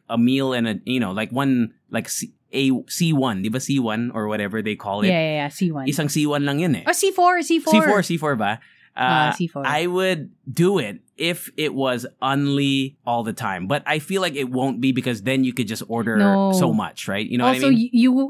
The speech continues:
Speaker 2: you could order for family, for
Speaker 1: Exactly,
Speaker 2: fri-, no, I
Speaker 1: exactly.
Speaker 2: feel like they would probably be, like, one per order.
Speaker 1: Mm, yun
Speaker 2: One
Speaker 1: nga
Speaker 2: per
Speaker 1: eh.
Speaker 2: or-, one per meal.
Speaker 1: One,
Speaker 2: Di ba, ang
Speaker 1: one
Speaker 2: hirap
Speaker 1: meal
Speaker 2: din eh.
Speaker 1: per, yeah.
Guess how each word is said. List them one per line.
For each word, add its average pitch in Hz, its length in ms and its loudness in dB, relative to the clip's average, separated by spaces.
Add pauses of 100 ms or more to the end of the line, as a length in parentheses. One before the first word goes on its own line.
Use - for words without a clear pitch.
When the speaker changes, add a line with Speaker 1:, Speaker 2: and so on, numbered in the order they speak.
Speaker 2:
you 269 160 4
could 247 160 0
order 226 240 2
for 190 240 -2
family, 170 480 2
for 175 80 4
Speaker 1:
Exactly, 147 400 2
Speaker 2:
fri-, 190 80 8
no, 185 240 2
I 226 160 2
Speaker 1:
exactly. 254 160 4
Speaker 2:
feel 240 80 4
like 233 220 2 (340)
they 226 160 2
would 214 400 2
probably 202 480 4
be, 180 240 4
like, 170 400 0
one 190 400 4
per 180 160 2
order. 156 640 -2
Speaker 1:
Mm, 131 960 0
yun 101 180 -8
Speaker 2:
One 185 220 4
Speaker 1:
nga - 20 -12
Speaker 2:
per 190 140 0
Speaker 1:
eh. - 40 -6
Speaker 2:
or-, 185 140 -2
one 180 240 2
per 175 220 0
meal. 165 560 0
Speaker 1:
One, 240 160 6
Speaker 2:
Di - 0 -
ba, 240 160 4
ang 285 80 6
Speaker 1:
one 143 80 8
Speaker 2:
hirap 285 160 4
Speaker 1:
meal 139 240 4
Speaker 2:
din 139 180 2
eh. - 60 -2
Speaker 1:
per, 104 320 -4 (240)
yeah. 107 480 -2